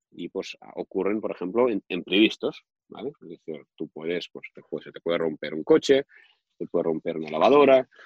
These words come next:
¿no? Pues, puedes, puedes, puedes vivir como incidentes en tu vida que te van a requerir cantidades importantes de dinero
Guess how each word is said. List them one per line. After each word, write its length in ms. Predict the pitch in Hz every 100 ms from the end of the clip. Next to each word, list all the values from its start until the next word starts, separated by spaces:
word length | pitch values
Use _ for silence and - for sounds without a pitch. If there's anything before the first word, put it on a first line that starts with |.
| -
¿no? 80 | 110
Pues, 400 | 117 107 107 - -
puedes, 280 | 101 101 -
puedes, 240 | 101 101
puedes 180 | 117 113
vivir 220 | 113 120
como 260 | 113 113 113
incidentes 680 | 117 110 117 123 131 147 139
en 140 | 117
tu 140 | - 151
vida 240 | 131 170
que 120 | 143
te 140 | 104 101
van 240 | 104 110
a 60 | 110
requerir 520 | 120 127 127 143 185 _ _ _ _ _ _
cantidades 580 | 104 90 104 107 120 110
importantes 560 | 92 90 - 90 101
de 120 | 110 117
dinero 480 | 127 127 123 180